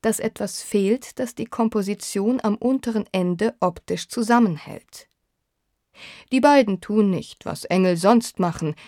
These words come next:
singen, musizieren oder mit dem Jesuskind spielen. Sie lümmeln an der Brüstung und warten. Sie warten auf Maria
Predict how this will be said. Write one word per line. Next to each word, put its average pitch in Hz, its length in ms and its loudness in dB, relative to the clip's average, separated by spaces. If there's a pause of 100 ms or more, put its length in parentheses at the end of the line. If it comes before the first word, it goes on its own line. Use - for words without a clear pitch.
(360)
singen, 202 640 4
musizieren 175 1040 0
oder - 280 -12
mit 170 180 -4
dem 185 100 2
Jesuskind 196 720 0
spielen. 165 480 -2 (1000)
Sie 269 240 6
lümmeln 330 440 2
an 226 120 0
der 202 120 -2
Brüstung 208 720 -4
und 285 280 -6
warten. 180 460 -4 (1000)
Sie 262 220 4
warten 220 460 4
auf 233 260 -2
Maria 214 680 2